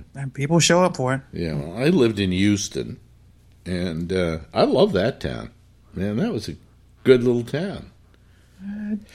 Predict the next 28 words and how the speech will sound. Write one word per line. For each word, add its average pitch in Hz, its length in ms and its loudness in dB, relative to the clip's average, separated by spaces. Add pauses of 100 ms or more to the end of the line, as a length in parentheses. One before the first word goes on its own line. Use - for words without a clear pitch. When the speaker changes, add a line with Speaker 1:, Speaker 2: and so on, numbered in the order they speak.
Speaker 1:
I 196 60 -4
never 190 240 4
made 175 240 6
it 160 80 -2 (240)
there. 143 520 6 (100)
Speaker 2:
You - 280 -4
Speaker 1:
San 170 180 6
Antonio 156 600 6
and 147 180 2
Corpus 156 360 0
Christi 160 320 2
Speaker 2:
Boy, 226 160 8
Speaker 1:
when 143 80 4
I 143 80 6
Speaker 2:
it 143 40 8
Speaker 1:
was 143 140 4
real 151 180 8
young, 139 340 6
but 131 160 -6
that's 147 160 -6
about 127 200 -2
it. - 180 -2 (280)
Speaker 2:
Sounds 262 380 -2
to 151 120 6
me 123 220 8
like 95 300 0
you 139 100 4
le-, 123 340 6